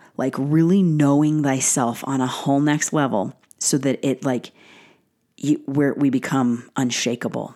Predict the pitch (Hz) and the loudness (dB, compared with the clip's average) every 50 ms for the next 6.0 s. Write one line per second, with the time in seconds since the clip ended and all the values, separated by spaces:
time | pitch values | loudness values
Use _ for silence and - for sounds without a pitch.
0 | _ - - 131 135 135 135 - - - 139 131 131 131 123 117 - - 117 110 | _ -8 -4 0 0 0 0 -2 -4 -4 -2 0 0 0 -2 -2 -4 -4 -6 -6
1 | - - - 120 117 107 101 92 90 92 - - _ - - 127 120 110 107 107 | -6 -6 -6 -4 -4 -4 -4 -4 -6 -6 -8 -10 _ -10 -8 -8 -6 -6 -6 -8
2 | 107 104 107 - - - - - - - _ _ _ - - - - _ - 131 | -8 -8 -8 -8 -8 -6 -6 -8 -8 -12 _ _ _ -20 -20 -20 -12 _ -4 -2
3 | 123 127 123 127 120 - - 147 135 120 117 - - _ - - - - - - | -2 0 -2 -2 -2 -2 -2 -2 0 0 -2 -2 -6 _ -10 -8 -6 -4 -2 0
4 | 156 135 135 135 139 143 143 - - - - - 135 127 117 120 120 - 113 98 | 0 2 2 2 2 0 -2 -4 -6 -8 -8 -4 -2 -2 -2 -2 -4 -6 -6 -6
5 | - - - 123 120 120 120 127 - 135 127 117 113 113 - - - 65 73 135 | -6 -4 -4 -2 -2 0 -2 -2 -2 -4 -4 -2 -2 -4 -4 -4 -6 -6 -8 -8